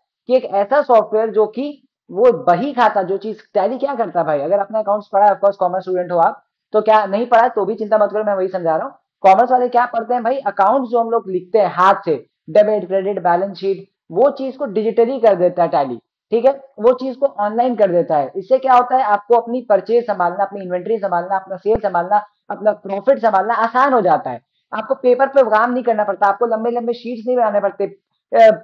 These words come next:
calculation करते करते थक नहीं जाना होता है। वो क्या करता है Tally आपके लिए? Tally आपके लिए सारे processes को आसान बना देता है computer के द्वारा,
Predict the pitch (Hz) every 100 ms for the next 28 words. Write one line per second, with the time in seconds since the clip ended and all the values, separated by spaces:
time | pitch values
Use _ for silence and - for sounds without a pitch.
0 | - 180 180 190 196 226 220 240 233 240
1 | 240 233 233 226 240 262 233 196 170 160
2 | 131 - _ - 233 247 277 262 247 269
3 | 254 247 269 247 262 285 254 240 262 240
4 | 254 277 269 269 254 302 320 233 196 202
5 | 208 208 262 196 185 202 233 233 214 220
6 | 226 247 226 175 196 202 202 185 180 254